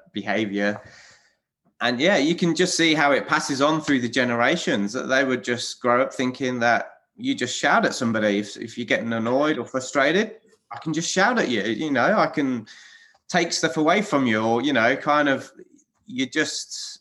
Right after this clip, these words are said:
yeah, you're, you're giving them the standard of, you know, that is acceptable. And they just see that, okay, that's the way you deal with life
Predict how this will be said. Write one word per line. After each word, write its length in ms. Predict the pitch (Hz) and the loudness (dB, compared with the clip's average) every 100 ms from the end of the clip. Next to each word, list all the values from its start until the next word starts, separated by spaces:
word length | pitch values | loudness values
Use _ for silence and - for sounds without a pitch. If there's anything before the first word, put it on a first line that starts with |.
| _ | _
yeah, 320 | 123 120 98 - | 0 2 0 -2
you're, 380 | 123 123 120 98 120 | -2 0 0 -2 -6
you're 140 | 127 | -2
giving 260 | 175 170 156 | 0 2 2
them 200 | 139 131 | 2 2
the 80 | |
standard 640 | - - 107 110 101 98 - | -2 0 0 0 -2 -6 -8
of, 180 | 98 95 - | -12 -12 -6
you 100 | 110 | -2
know, 240 | 101 98 - _ | 0 0 -6 _
that 220 | 135 127 - - _ - | 0 0 -2 -16 _ -10
is 120 | 113 | -6
acceptable. 800 | - - 104 - 101 95 92 90 - | -6 -4 -6 -6 -8 -6 -6 -8 -6
And 420 | 101 104 104 101 - | -2 0 0 -2 -2
they 180 | 113 113 | 0 0
just 240 | 107 104 | -2 -4
see 160 | 107 104 | -2 0
that, 200 | 104 - | 2 0
okay, 300 | 113 110 117 | 0 0 2
that's 320 | - - - | 0 -2 -4
the 80 | - | -2
way 200 | 113 110 | 0 2
you 100 | 107 | 0
deal 380 | 110 117 117 117 | 0 2 2 0
with 340 | 110 110 107 | -2 -2 -2
life 580 | 104 123 123 - - - | 2 2 2 -2 -12 -20